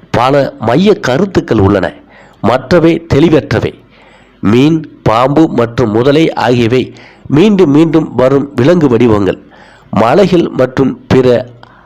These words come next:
ஐவகை சின்னங்கள், வடிவில் உள்ள ஏழு விலங்குகள் மற்றும்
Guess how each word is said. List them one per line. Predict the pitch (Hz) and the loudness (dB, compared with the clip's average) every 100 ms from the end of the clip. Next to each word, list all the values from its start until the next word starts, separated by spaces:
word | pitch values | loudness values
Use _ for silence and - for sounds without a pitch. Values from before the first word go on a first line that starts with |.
| _ | _
ஐவகை | - 135 180 151 143 | -4 0 2 2 0
சின்னங்கள், | 143 127 143 131 120 117 - - - - | -2 0 0 0 0 -4 -8 -20 -20 -6
வடிவில் | 120 139 196 170 | -2 2 4 4
உள்ள | 143 139 | 4 2
ஏழு | 104 139 180 143 - - - _ | 2 2 4 2 0 -8 -20 _
விலங்குகள் | - 131 185 156 110 104 82 | -4 0 2 2 2 0 -2
மற்றும் | - 117 117 120 - | -4 -4 -2 -4 -6